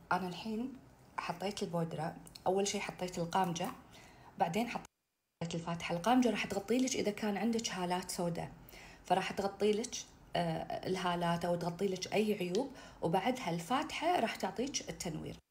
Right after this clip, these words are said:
شوفوا الحين أنا، شوفوا ال-، ال-، ال-، الشكل شلون طالع وايد حلو لما أرش عليه هذا الشيء. شوفوا النضارة والشد اللي يصير.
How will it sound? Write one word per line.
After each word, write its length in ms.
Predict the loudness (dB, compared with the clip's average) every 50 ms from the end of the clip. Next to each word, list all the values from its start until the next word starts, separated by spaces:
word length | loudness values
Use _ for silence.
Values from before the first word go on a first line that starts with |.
| _ _ _ _ _ _ _ -20 -20 -18 -18 -20 -16 -6
شوفوا 260 | -4 0 4 4 4 4
الحين 240 | 4 2 0 0
أنا، 160 | 2 2 2 2
شوفوا 260 | 0 -2 -2 -2 -2
ال-، 160 | -2 -2 -4
ال-، 280 | -4 -4 -4 -4 -4 -6 -6 -10 -14 -16 -16 -10 -4 -2
ال-، 380 | -2 0 0 -2 -2 -4 -4 -2
الشكل 520 | 0 2 2 2 2 0 0 0 0 0
شلون 240 | 2 2 0 0 2
طالع 300 | 2 2 2 2 2 0
وايد 340 | 0 0 2 2 2 0 -2
حلو 240 | -2 -2 0 0
لما 420 | 0 0 0 0 0 -2 0 0 2
أرش 300 | 2 4 4 2 2 0
عليه 420 | 0 0 0 2 0 0 -2 -4 -8 -14 -20 -20 -20 -20 -14 -6 -2
هذا 280 | 2 4 4 4 2 0
الشيء. 300 | -2 -2 -2 -2 -2 -2
شوفوا 400 | -2 -4 -4 -6 -6 -2 -2 0
النضارة 560 | 0 0 0 -2 0 0 0 0 0 0 -2
والشد 560 | -2 -2 -2 -2 0 0 0 0 -2 -2 -4
اللي 160 | -4 -4 -4
يصير. 360 | -4 -4 -4 -4 -6 -8 -10